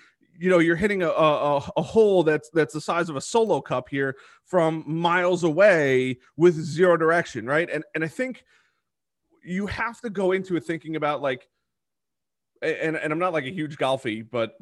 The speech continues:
like, think about it, like, every single hole is another step in your business. So the first couple holes,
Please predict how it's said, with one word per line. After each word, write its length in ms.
like, 340
think 200
about 180
it, 20
like, 220
every 300
single 340
hole 240
is 80
another 420
step 380
in 60
your 120
business. 460
So 420
the 100
first 280
couple 240
holes, 460